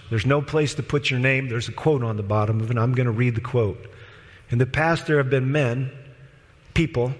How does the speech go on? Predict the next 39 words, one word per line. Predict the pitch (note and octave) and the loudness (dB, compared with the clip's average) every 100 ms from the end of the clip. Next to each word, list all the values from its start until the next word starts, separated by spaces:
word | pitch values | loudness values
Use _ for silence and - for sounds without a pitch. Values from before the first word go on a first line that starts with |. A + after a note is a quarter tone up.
| - - | -6 -2
who, | B2 | 0
stirred | - D#3 D#3 C#3 | 0 0 0 2
by | D3 | 0
the | C3+ B2 | 0 2
love | C#3+ C#3 | 2 2
of | B2+ | -2
Christ | - D#3 B2 A#2+ | 0 2 2 0
and | B2 A#2+ | -2 0
the | |
needs | B2+ C#3+ B2+ | 2 2 2
of | B2+ | -2
the | A#2+ | 0
lost, | B2+ D3+ A#2 A#2 - | 2 2 2 0 -2
have | A2 | 0
left | B2 A2+ | 0 0
the | - | -2
comforts | - C#3 A#2+ A2 | 0 0 -2 -4
of | A2 | -2
home | A2+ C#3+ D3+ C#3 | 2 2 2 2
and | A#2+ | 0
the | |
society | A2+ A#2 - C3+ C3+ B2+ | -2 -2 0 2 2 2
of | A#2 | -2
friends, | - D3+ C#3+ A2 A#2 | -2 0 0 0 -2
even | B2 B2 | -2 0
that | B2+ | 2
of | A#2+ A2 | 0 0
wife | B2 C#3+ C3 | 2 0 -2
and | A#2 | -2
children, | - D3+ B2+ G#2+ | 0 0 0 -2
to | |
go | G#2+ B2 B2+ | 0 2 2
into | A2+ | 0
foreign | A2 C3 C3+ B2+ | -2 0 2 2
lands | C3+ C#3 G#2+ | 2 0 0
among | A2+ A2+ A2+ | 0 0 2
idolaters | A2 A2 B2 C#3+ C#3+ C#3+ A#2+ | 2 2 2 2 2 -2 -4
and | A2 | -6
savages | G2 - C#3 C3+ G#2+ G2 G#2 | -4 0 0 2 -2 -2 -4